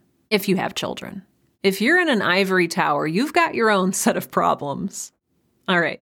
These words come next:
The final solution that I want to talk about, and this is by no means to say that there aren't more solutions. These are just the ones that I thought of. And so before I get to this final one, if you have additional solutions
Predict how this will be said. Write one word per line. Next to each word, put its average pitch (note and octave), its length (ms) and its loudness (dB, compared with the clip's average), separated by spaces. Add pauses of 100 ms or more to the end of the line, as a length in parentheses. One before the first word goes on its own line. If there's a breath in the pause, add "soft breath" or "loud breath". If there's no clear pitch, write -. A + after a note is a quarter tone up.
The A#3 60 -2
final B3+ 360 2
solution F#3 540 2
that E3 100 2
I D#3+ 80 4
want D#3+ 280 -2
to - 40 -12
talk E3 240 0
about, D#3+ 400 2
and F3 320 0
this G#3+ 260 -2
is A#3 100 -2
by G3 220 2
no G#3 220 2
means F#3+ 400 0
to - 160 -4
say E3 400 0
that D#3+ 180 -4
there D#3+ 240 0
aren't G3 260 0
more F3 220 2
solutions. C#4 800 -2
These F#4+ 260 2
are G4 60 2
just F#4+ 260 -4
the F4 80 -2
ones F4 320 -2
that F#4 80 -2
I F4 140 0
thought F#4 280 0
of. - 380 -2
And G#3 180 2
so G3+ 520 2
before C4+ 260 2
I C4 80 4
get B3 140 2
to B3+ 80 -6
this A#3+ 180 0
final A3 320 2
one, G#3+ 160 2
if G#3+ 300 -4
you C4 320 2
have F#3 640 0
additional G3+ 600 0
solutions F3+ 1300 -4